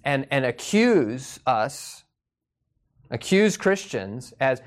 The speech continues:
"Well, you're no different. You, you, you think you're all good?" What does the gospel percolating down into the hearts of Christians do?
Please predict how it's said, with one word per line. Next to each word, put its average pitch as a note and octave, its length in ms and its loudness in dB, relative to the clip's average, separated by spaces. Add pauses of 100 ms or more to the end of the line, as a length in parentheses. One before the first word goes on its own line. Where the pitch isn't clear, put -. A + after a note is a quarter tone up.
(120)
"Well, F3+ 160 4
you're G#3 280 2
no G#3 200 4
different. E3+ 680 -6 (2500)
You, F#3+ 200 2
you, G3+ 220 0
you A3 160 2
think A#3 300 0
you're G#3 160 4
all F3+ 240 4
good?" F3+ 500 0 (2250)
What F#3+ 540 2
does C#4 140 -6
the A#3+ 100 0
gospel F3 960 0 (200)
percolating A3+ 680 2
down F#3+ 360 0
into E3+ 160 -4
the D3+ 120 -2
hearts F#3+ 300 0
of D3+ 140 -10
Christians F3 520 -2
do? F3 380 2